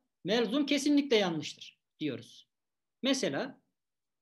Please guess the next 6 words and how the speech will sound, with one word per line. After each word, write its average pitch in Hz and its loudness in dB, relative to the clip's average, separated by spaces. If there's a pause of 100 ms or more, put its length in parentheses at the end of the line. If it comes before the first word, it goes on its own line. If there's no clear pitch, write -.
(1000)
bütün 247 2
varlıklar 185 0
mümkünlerden 240 0
ibaret 240 2
olsaydı 214 0 (2500)
mümkünlerin 247 2